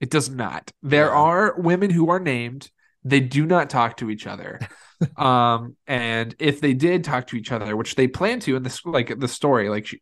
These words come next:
Speaker 1: Scarlett Johansson's character talks about how she wanted to talk to her, but
Speaker 2: Mm-hmm.
Speaker 1: it would have been about
Speaker 2: About.
Speaker 1: a man. So no, even if that conversation happened, it would not have passed.
Speaker 2: Yeah, like, they were at the dinner table for a brief moment, but then
Speaker 1: Yeah.
Speaker 2: she leaves. So
Speaker 1: Mm-hmm, mm-hmm.
Speaker 2: close.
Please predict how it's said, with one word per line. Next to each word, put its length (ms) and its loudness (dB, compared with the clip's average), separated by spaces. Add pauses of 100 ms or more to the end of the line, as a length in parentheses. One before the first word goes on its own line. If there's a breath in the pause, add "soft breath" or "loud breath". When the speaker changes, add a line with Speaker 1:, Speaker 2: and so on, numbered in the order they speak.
Speaker 1:
Scarlett 340 -2
Johansson's 400 -8
character 300 -4
talks 220 -8
about 120 -10
how 60 -8
she 140 -8
wanted 320 0
to 100 -12
talk 240 -4
to 100 -12
her, 240 -10 (380 soft breath)
but 240 2
Speaker 2:
Mm-hmm. 80 0
Speaker 1:
it 100 4
would 220 4
have 120 2
been 380 -2
about 220 -2
Speaker 2:
About. 240 2
Speaker 1:
a 80 -6
man. 360 -14 (100)
So 200 -4
no, 320 -10 (320)
even 180 4
if 120 2
that 140 2
conversation 480 -6
happened, 420 -12
it 60 -8
would 200 -8
not 120 -16
have 120 -20
passed. 460 -16
Speaker 2:
Yeah, 220 0
like, 180 -4
they 100 6
were 140 6
at 160 2
the 80 2
dinner 320 4
table 320 4
for 160 0
a 60 2
brief 300 -2
moment, 360 -6 (120)
but 160 -8
then 120 -2
Speaker 1:
Yeah. 160 -6 (180)
Speaker 2:
she 180 -4
leaves. 540 -4
So 280 -6
Speaker 1:
Mm-hmm, 500 -12
mm-hmm. 280 -8 (400)
Speaker 2:
close. 600 -8